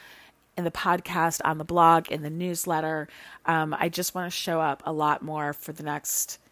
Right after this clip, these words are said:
four weeks at least. Go to a yogi kitchen dot com and see, um, uh, all the different things that we're doing will be listed soon. Th-, most of them are, not all of them are right now.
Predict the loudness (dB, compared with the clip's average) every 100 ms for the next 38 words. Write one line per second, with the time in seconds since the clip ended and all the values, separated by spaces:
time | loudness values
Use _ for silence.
0 | _ _ _ _ -12 0 4 4 2 0
1 | -4 -6 -6 -6 -6 -4 -6 -8 _ _
2 | _ _ _ _ _ _ _ _ -8 -8
3 | -14 -16 -16 6 8 8 6 4 6 6
4 | 2 0 2 2 4 4 2 0 -6 0
5 | 0 0 -4 -6 -4 -2 -2 -2 -2 -4
6 | 0 0 0 -4 -6 -10 -16 _ _ _
7 | _ _ _ _ _ _ _ _ _ _
8 | _ _ _ _ _ _ -6 4 6 6
9 | 4 4 2 2 2 -2 -2 -4 -4 -2
10 | -4 0 0 0 0 0 2 2 2 0
11 | -2 -6 -8 _ _ _ _ _ -4 0
12 | 2 2 -2 -8 -16 -2 6 6 4 0
13 | 6 8 8 4 0 4 4 4 0 -2
14 | 0 0 0 -2 -2